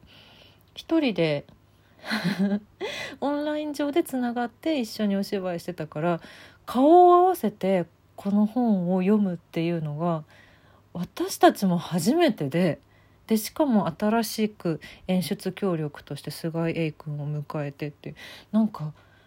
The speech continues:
あのー、すごい新鮮で、なんだろうな、やっぱり目の前に人がいると、同じセリフでも全然自分の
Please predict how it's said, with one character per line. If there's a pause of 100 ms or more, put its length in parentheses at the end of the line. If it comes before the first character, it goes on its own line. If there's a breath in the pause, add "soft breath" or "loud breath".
(300 soft breath)
あ
の (400)
ー、
す
ご
い
新
鮮
で、 (760 soft breath)
な
ん
だ
ろ
う
な、
や
っ
ぱ
り
目
の
前
に
人
が
い
る
と、 (880 soft breath)
同
じ
セ
リ
フ
で
も
全
然
自
分
の